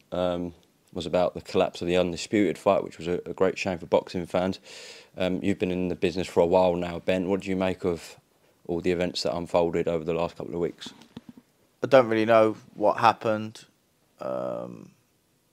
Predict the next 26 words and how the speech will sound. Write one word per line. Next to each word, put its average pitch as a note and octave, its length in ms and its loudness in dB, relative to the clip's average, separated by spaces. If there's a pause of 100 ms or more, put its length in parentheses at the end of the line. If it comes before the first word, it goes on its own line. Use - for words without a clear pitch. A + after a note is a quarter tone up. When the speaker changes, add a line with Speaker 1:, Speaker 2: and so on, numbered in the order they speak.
(520)
Speaker 2:
back - 240 0
and G#2 120 -10
forths G#2+ 300 -6
on G2+ 140 -6
social G#2+ 340 -2
media G2+ 380 -6
and G2+ 80 -10
that, G2+ 220 -6 (100)
I - 40 -12
don't F#2 220 -4
really E2+ 200 -8
know. F2+ 280 -6 (560)
Um, D#2 540 -8 (1700)
I - 60 -20
think F#2 240 -10
it D#2 140 -8
probably F2+ 260 -6
needed F2+ 340 -10
to - 60 -20
stay - 280 -2
behind F#2 300 -4
closed F2+ 300 -8
doors. G2 320 -4
It G#2+ 80 -14
seems F2+ 260 -10
like F2 220 -2